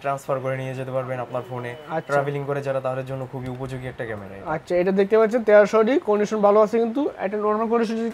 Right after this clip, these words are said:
Speaker 2: একটু বেশি কন্ডিশন, আহ, ইউজ হয়েছে, এর প্রাইস কিন্তু আরো কম।
Speaker 1: জি।
Speaker 2: ঠিক আছে, এটা প্রাইস হচ্ছে আমরা তেরো
Speaker 1: এটা প্রাইস পড়বে চোদ্দ হাজার টাকা, এটা পড়বে তেরো হাজার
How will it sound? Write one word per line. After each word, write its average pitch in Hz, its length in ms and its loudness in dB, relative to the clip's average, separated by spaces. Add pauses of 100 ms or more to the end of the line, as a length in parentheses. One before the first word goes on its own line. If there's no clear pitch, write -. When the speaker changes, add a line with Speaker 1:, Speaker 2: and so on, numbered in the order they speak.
Speaker 2:
একটু 262 220 -2
বেশি 214 320 4
কন্ডিশন, 214 440 0 (380)
আহ, 175 180 2
ইউজ 196 200 2
হয়েছে, 202 260 -2 (340)
এর 208 100 4
প্রাইস 214 220 2
কিন্তু 220 160 4
আরো 214 80 6
কম। 175 300 0 (220)
Speaker 1:
জি। 113 60 -16 (180)
Speaker 2:
ঠিক 233 100 2
আছে, 208 140 2
এটা 202 100 2
প্রাইস 240 200 0
হচ্ছে 247 180 -2
আমরা 262 240 0 (120)
তেরো 220 120 0
Speaker 1:
এটা 175 100 2
প্রাইস 160 320 -2
পড়বে 151 200 -2
চোদ্দ 160 220 -4
হাজার 156 200 0
টাকা, 175 160 -6
এটা 139 140 -6
পড়বে 135 200 -6
তেরো 139 200 -2
হাজার 107 200 -6